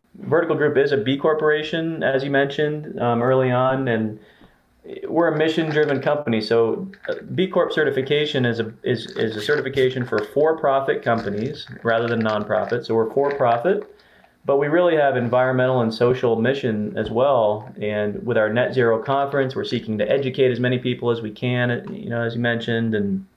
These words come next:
um, and the work that we're doing, um, you know, it's the same thing. We're for-profit, but we're trying to make a positive impact on the world every day through green building. And I feel so lucky that I found that, um, role in the world that coming out of college, that's what I wanted to do was,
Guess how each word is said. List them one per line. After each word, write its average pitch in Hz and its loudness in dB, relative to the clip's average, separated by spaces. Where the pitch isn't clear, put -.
um, 113 0
and 127 0
the 131 4
work 175 2
that 135 2
we're 127 4
doing, 113 2
um, 110 0
you 147 -4
know, 120 2
it's 117 -2
the 127 -6
same 143 0
thing. 120 0
We're 113 2
for-profit, 135 2
but 117 4
we're 113 2
trying 120 2
to 117 2
make 110 2
a 110 -2
positive 113 0
impact 110 0
on 110 2
the 107 2
world 110 4
every 107 0
day 110 2
through 107 -4
green 107 -2
building. 107 0
And 101 0
I 104 0
feel - 0
so 147 2
lucky 123 0
that 107 2
I 107 2
found 113 0
that, 104 0
um, 98 -2
role 139 2
in 117 2
the 113 0
world 127 2
that 104 0
coming 127 0
out 117 2
of 113 -2
college, 131 2
that's 110 0
what 120 2
I 117 4
wanted 120 0
to 110 -2
do 127 2
was, 202 0